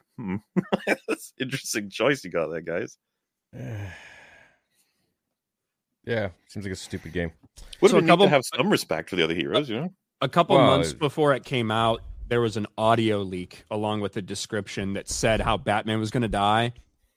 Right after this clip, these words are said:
Speaker 3: and
Speaker 1: Mm-hmm.
Speaker 3: people got really fucking pissed. And it, it's, it turns out to be exactly what happens.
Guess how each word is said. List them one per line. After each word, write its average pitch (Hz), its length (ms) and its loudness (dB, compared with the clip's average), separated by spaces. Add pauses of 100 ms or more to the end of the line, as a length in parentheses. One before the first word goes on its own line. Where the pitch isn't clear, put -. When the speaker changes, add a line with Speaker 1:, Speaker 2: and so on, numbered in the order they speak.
Speaker 3:
and 98 100 -4
Speaker 1:
Mm-hmm. 90 60 -4
Speaker 3:
people 117 240 0
got 107 180 0
really 104 320 -2
fucking 101 320 -6
pissed. 101 260 -6
And 127 80 0
it, 135 120 6
it's, 147 260 -2
it 143 120 -8
turns 170 200 0
out 127 40 -8
to 123 40 -10
be 127 80 -6
exactly 117 640 -2
what 98 180 -4
happens. 87 640 -8